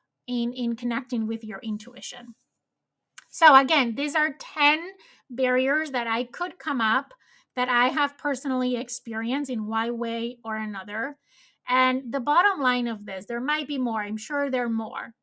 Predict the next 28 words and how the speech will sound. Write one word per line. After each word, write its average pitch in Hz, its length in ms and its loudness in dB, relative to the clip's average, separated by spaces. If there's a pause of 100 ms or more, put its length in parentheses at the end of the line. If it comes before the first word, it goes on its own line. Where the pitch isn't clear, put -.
You 240 360 -4
probably 294 500 0
can 277 180 -6
think 311 320 -12
about 220 320 -2 (120)
other 285 280 -4
barriers. - 760 -8 (360)
These 285 180 -6
are 302 140 0
the 294 80 0
ones 277 260 0 (120)
I 254 200 2
could 247 300 -8
think 220 320 -8
of. - 340 -10 (720)
But 285 240 -2
the 262 80 -2
bottom 320 420 2
line 240 360 0
is 233 160 -4
that 240 240 -4
recognizing 269 1120 -2
these 220 220 -6
barriers 247 880 -6
is 247 200 -4
the 233 160 -4 (140)
first 269 360 0
step 220 340 -2